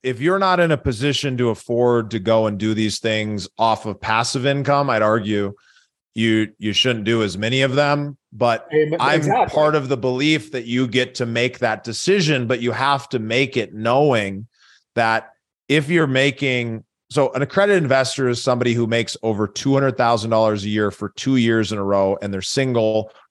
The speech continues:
Speaker 1: or over three hundred thousand if they're married, or has a million dollars of net worth, excluding their personal home.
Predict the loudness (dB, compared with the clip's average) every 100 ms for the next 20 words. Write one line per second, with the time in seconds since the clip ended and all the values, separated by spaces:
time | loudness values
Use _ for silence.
0 | -2 0 2 -2 -4 0 2 4 2 2
1 | 2 2 0 -4 -8 -10 -4 -2 2 2
2 | 4 2 -2 _ _ 0 4 4 2 2
3 | 0 0 0 0 2 2 2 4 2 0
4 | -4 -2 -2 0 0 -2 -6 -6 -2 2
5 | 2 2 0 -2 -2 -4 -2 -4 -2 -2
6 | -4